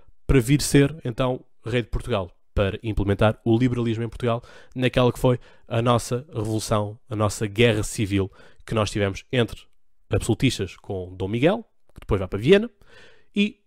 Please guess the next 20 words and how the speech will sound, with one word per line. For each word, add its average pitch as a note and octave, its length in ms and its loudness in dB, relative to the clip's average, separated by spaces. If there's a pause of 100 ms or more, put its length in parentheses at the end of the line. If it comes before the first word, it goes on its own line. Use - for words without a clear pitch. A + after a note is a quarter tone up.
(120)
Dom C#3+ 200 2
Miguel B2+ 340 2
que C3+ 320 -2 (160)
organiza A#2+ 400 4
o G#2 40 2
seu G#2+ 140 0
exército A2 380 0
na A2 60 0
Ilha A#2 160 2
Terceira, A2+ 320 -2
nos G#2 100 -4
Açores. - 360 -6 (1120)
Não G#2+ 140 -2
sabias G#2 320 2
isto? - 340 -2 (360)
Não B2+ 140 4
me C3 80 4
admira. F#2+ 340 -2 (560)
Até C3 220 -2
porque - 320 -4